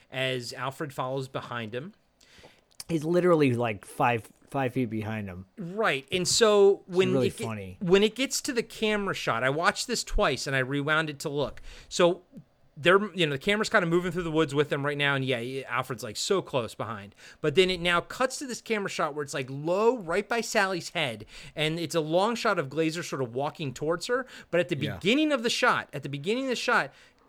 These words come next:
Speaker 1: the actor Glazer, he's looking back at Alfred, like, dead looking at him. Almost, I kinda got the sense that maybe it was like,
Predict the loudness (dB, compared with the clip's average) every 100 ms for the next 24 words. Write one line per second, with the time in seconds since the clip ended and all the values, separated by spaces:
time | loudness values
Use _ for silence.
0 | _ _ -4 0 0 0 -2 -2 -2 -2
1 | -2 -4 -6 -8 -6 -4 -2 -2 -4 -6
2 | _ 0 0 -2 -10 -20 -4 -2 -2 -2
3 | 2 2 0 -4 -4 -6 -6 _ -2 2
4 | 2 2 0 -6 -14 -2 2 2 2 -4
5 | -4 -2 -2 0 -2 2 2 4 2 0
6 | -4 -4 -2 -2 0 -2 -2 -2 -2 -2
7 | -2 -2 -4 -6 -4 -2 0 0 0